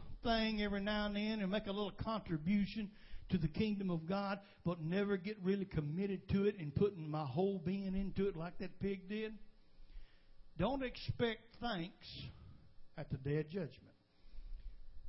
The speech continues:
Jesus said, "Does he thank that servant because he did the things that were commanded him? I think not. So likewise you, when you have done all those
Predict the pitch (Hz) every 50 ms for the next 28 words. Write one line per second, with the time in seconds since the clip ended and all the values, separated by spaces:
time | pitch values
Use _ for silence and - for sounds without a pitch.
0 | - - - 117 123 160 175 165 151 147 - 175 175 170 156 143 143 135 120 107
1 | 135 190 196 151 - - - 151 160 185 208 208 - - - 165 170 190 185 -
2 | - - - 170 160 165 175 190 196 196 - 151 139 - - 147 156 160 156 113
3 | 113 147 143 135 135 151 160 156 - 151 139 - - - 143 143 147 151 151 147
4 | - 135 135 - 135 135 135 135 139 135 135 - 135 127 120 120 120 123 131 143
5 | 143 147 147 131 117 120 147 156 165 175 175 185 190 - - - - - - -
6 | - - - - - - - - _ _ - - - - 123 127 123 - - 151
7 | 143 143 147 - 139 135 131 - - - - - - - - - - - - -
8 | - - - - - - - - - - - - - - - - 180 190 202 208
9 | 214 220 226 339 311 - - - 170 185 196 190 190 196 202 190 156 151 190 208
10 | 202 160 127 120 120 117 123 120 110 110 - - - - - - - - - -
11 | - 147 147 143 156 151 143 151 139 131 127 139 139 135 135 - - 175 170 175
12 | 185 190 180 190 196 190 196 190